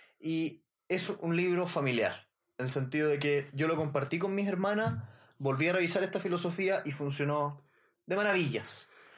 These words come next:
Por lo tanto, por lo menos yo se lo recomiendo a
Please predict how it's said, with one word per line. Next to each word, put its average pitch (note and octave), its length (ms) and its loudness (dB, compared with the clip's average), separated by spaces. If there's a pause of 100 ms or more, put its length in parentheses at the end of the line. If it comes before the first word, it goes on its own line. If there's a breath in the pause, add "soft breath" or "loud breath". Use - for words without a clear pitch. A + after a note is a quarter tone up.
(140)
Por D3 160 0
lo - 40 0
tanto, F3+ 600 0 (100)
por C#3 140 0
lo C#3 80 2
menos E3 240 0
yo A3 340 2 (300)
se - 160 -2
lo D3 100 4
recomiendo D#3 720 2
a C#3+ 180 0